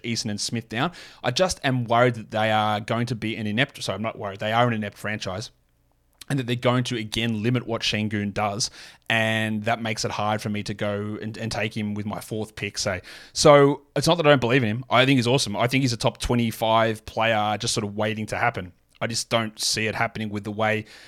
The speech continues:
with, and every indication I hear from Rockets reporters is like, "I don't think they bu-, I don't think they believe in him." And the Rockets reporters like, "I don't get it,"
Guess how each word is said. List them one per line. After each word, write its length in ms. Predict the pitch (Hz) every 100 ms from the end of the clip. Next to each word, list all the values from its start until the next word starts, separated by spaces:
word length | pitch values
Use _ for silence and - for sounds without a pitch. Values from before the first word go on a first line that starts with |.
| -
with, 100 | - -
and 140 | 131
every 300 | 139 175 226
indication 420 | 180 - 139 135
I 40 | 120
hear 180 | 123
from 200 | 123 107
Rockets 280 | 117 113 110
reporters 420 | 104 - 139 110
is 160 | 113 101
like, 160 | 104 - - _ _ _ _ _ _ - -
"I 140 | 104
don't 80 | 120
think 100 | 143
they 80 | 131
bu-, 160 | 120 123
I 100 | 113
don't 100 | 127
think 100 | 160
they 80 | 127
believe 240 | 123 127
in 60 | 104
him." 120 | 90 -
And 680 | 110 113 110 110 110 113 113
the 80 | 117
Rockets 260 | 117 120 123
reporters 240 | - 110
like, 140 | 107 104
"I 20 |
don't 240 | 104 104
get 140 | 143 151
it," 240 | 156 -